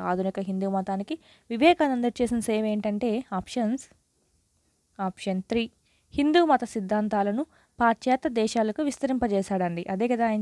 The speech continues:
చేసింది. ఆర్య సమాజ స్థాపన అయితే కాదు, ఎందుకంటే స్వామి దయానంద సరస్వతి కదా. So నెక్స్ట్ అద్వైత సిద్ధాంతాన్ని ప్రచారం చేసింది కూడా కాదు. నెక్స్ట్ ఏంటంటే లుంబిని ఏ మతస్థులకు పవిత్ర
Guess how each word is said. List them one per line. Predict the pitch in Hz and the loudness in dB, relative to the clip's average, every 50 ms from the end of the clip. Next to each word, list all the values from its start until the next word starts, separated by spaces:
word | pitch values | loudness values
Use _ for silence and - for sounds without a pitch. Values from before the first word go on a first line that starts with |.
| - 208 | -2 -2
చేసింది. | 208 202 - 202 190 185 190 185 180 - _ _ _ _ _ 208 | -4 -4 -4 -4 -2 -2 -2 -4 -4 -8 _ _ _ _ _ 0
ఆర్య | 202 214 240 262 | 2 4 4 4
సమాజ | 269 - 277 254 254 247 247 240 | 4 2 2 2 2 0 -2 -2
స్థాపన | 240 - - 214 202 - 220 208 | -6 -4 -2 -2 -2 -2 -2 -4
అయితే | 208 202 196 - | -4 -6 -6 -8
కాదు, | - - 208 190 196 190 185 | -8 -4 -2 -2 0 0 -2
ఎందుకంటే | 185 185 196 208 - 214 202 233 | -2 -2 -2 -4 -4 -6 -6 -6
స్వామి | 240 - 220 196 190 190 202 | -8 -6 -4 -4 -2 -2 -2
దయానంద | 185 185 175 175 185 185 185 190 | -2 0 0 0 -2 -2 -2 -4
సరస్వతి | 202 196 - 196 180 180 - - 185 - | -4 -4 -6 -6 -6 -6 -8 -10 -14 -12
కదా. | - - 165 170 165 - _ _ _ _ _ _ _ - | -12 -12 -12 -12 -12 -14 _ _ _ _ _ _ _ -2
So | - 262 226 | 0 0 0
నెక్స్ట్ | 208 226 240 - - 185 - | 0 -2 -4 -4 -6 -2 0
అద్వైత | - 196 196 196 226 247 269 - | 0 0 2 2 0 0 0 -2
సిద్ధాంతాన్ని | 294 - 285 220 214 247 240 247 214 247 240 240 | -4 -4 -4 0 2 2 0 2 0 -2 -2 -2
ప్రచారం | 208 214 190 185 202 208 202 214 208 | -4 -4 -4 -2 -2 -2 -2 -2 -2
చేసింది | 202 202 196 - 208 196 190 | -2 -4 -6 -4 -4 -6 -6
కూడా | - 196 247 | -4 -4 -6
కాదు. | 254 - 175 160 156 - _ _ _ _ _ _ _ _ _ _ _ - - _ _ _ _ _ _ _ _ _ _ - | -4 -2 -4 -4 -4 -8 _ _ _ _ _ _ _ _ _ _ _ -20 -20 _ _ _ _ _ _ _ _ _ _ -6
నెక్స్ట్ | 233 214 - - 220 | -6 -6 -4 -4 -2
ఏంటంటే | 202 202 190 185 185 190 262 349 - _ _ _ _ _ _ _ _ _ _ _ _ _ _ _ _ _ _ _ _ 247 | -2 0 0 0 0 0 -2 -4 -4 _ _ _ _ _ _ _ _ _ _ _ _ _ _ _ _ _ _ _ _ 0
లుంబిని | 262 294 302 311 359 339 381 370 269 247 | 2 4 4 4 4 4 4 4 2 2
ఏ | 262 | 2
మతస్థులకు | 285 254 226 214 - 247 - - 262 254 - - 285 | 0 0 -2 -2 -6 -10 -6 -4 -4 -4 -2 -4 -4
పవిత్ర | - 233 214 214 - _ 240 247 277 | -6 -4 -6 -6 -8 _ -2 -2 -2